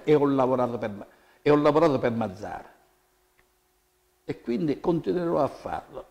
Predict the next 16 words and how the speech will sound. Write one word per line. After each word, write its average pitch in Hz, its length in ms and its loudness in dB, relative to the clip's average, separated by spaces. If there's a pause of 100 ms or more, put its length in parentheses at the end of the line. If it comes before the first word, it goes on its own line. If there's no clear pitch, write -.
perché 185 300 -4
mi 170 120 2
dà 175 120 6
la 151 180 4
vita, 131 300 0
mi 139 80 -6
dà 151 160 2
la, 135 500 6
la 143 140 6
forza. 151 580 6 (560)
Io 143 160 2
ormai 135 400 4
sono 131 260 0
fuori 160 340 6
dalla 127 280 2
politica, 127 500 -2